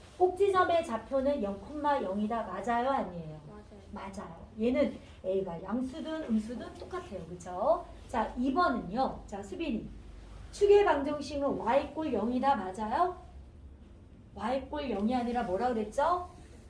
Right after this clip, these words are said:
Speaker 1: X 꼴 영이다. X 꼴 영이 Y축이잖아요. 그래서 얘는 틀렸어요.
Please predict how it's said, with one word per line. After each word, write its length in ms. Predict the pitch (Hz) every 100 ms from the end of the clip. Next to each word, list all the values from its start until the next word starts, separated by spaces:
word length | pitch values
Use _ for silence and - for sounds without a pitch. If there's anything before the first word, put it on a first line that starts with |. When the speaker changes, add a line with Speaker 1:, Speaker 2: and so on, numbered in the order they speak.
| - -
Speaker 1:
X 480 | 226 - 330 320
꼴 240 | 311 311 254
영이다. 480 | 208 220 202 175 - -
X 380 | 262 240 - 359
꼴 120 | 330
영이 220 | 269 233 247
Y축이잖아요. 1120 | 180 196 233 - - 370 269 180 165 160 - - -
그래서 200 | 220 202 185
얘는 320 | 185 311 370 - - -
틀렸어요. 460 | 381 359 - -